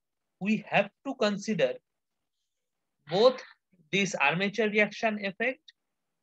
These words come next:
and the commutation. Because, uh,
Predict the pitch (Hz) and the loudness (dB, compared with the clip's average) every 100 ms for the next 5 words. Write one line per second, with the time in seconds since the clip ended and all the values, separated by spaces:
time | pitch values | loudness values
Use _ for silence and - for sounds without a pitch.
0 | _ - - - - - - 151 214 214 | _ -14 -14 -14 -20 -12 0 2 2 2
1 | 202 262 269 170 147 139 120 - 208 - | 4 2 2 -4 -2 -6 -4 4 4 4
2 | - - _ _ _ _ 311 302 339 339 | -12 -14 _ _ _ _ -20 -20 -20 -20
3 | - - _ _ _ _ _ _ _ _ | -20 -20 _ _ _ _ _ _ _ _
4 | _ _ - 160 214 208 202 180 160 | _ _ -8 2 2 2 0 0 0